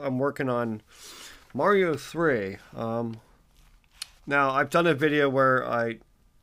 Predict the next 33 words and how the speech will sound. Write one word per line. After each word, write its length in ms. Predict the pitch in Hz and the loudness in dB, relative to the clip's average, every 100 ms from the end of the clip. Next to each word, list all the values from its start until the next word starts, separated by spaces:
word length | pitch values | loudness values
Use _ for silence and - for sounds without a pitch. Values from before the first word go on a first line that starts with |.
| _ | _
I 60 | 120 | -12
found 320 | - 139 117 | -4 -2 -2
the 40 | |
coin 300 | - 135 131 | -6 -4 -4
ship. 400 | 123 - 113 107 | -4 -4 -6 -6
Um, 320 | 120 117 113 110 _ - _ _ _ _ | -6 -4 -6 -10 _ -20 _ _ _ _
um, 440 | 143 147 143 143 | -2 2 2 0
my 100 | 151 | 0
next 280 | 160 202 - | 0 0 0
video, 440 | 147 165 156 147 139 | -2 2 2 2 0
I'm 160 | 147 | -4
gonna 220 | 143 160 | -2 -2
try 400 | 139 - 147 143 | -4 -8 -2 0
to 80 | 139 | 0
get 380 | 139 131 120 - | -4 -6 -6 -8
the, 320 | 131 123 123 | -6 -4 -2
uh, 280 | 117 113 107 - _ - _ _ | 0 -2 -4 -10 _ -20 _ _
the 80 | 123 | -4
white 260 | 143 190 | 0 0
mushroom 500 | 156 180 180 135 113 | 0 -2 -2 -6 -8
house, 540 | 110 98 92 - - - - | -10 -12 -14 -14 -16 -18 -16
and 120 | 117 | -12
I'm 80 | 131 | -8
not 160 | 139 | -8
sure 160 | 131 131 | -6 -10
if 140 | 117 | -8
any-, 220 | 123 131 - _ _ _ _ | -8 -10 -12 _ _ _ _
anyone 260 | - 131 123 | -6 -2 -2
knows 240 | 127 127 | 0 -2
what 80 | 120 | -4
I'm 80 | 107 | -10
talking 380 | 120 135 123 113 | -4 -4 -4 -6
about. 320 | 101 101 - | -6 -8 -10